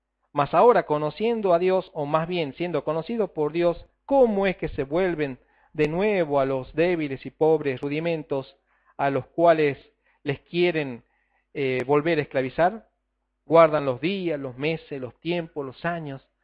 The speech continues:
Pablo dice, "Me temo de ustedes que haya trabajado en vano con ustedes".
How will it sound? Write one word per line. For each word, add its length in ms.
Pablo 240
dice, 460
"Me 260
temo 380
de 100
ustedes 480
que 200
haya 240
trabajado 420
en 120
vano 300
con 140
ustedes". 560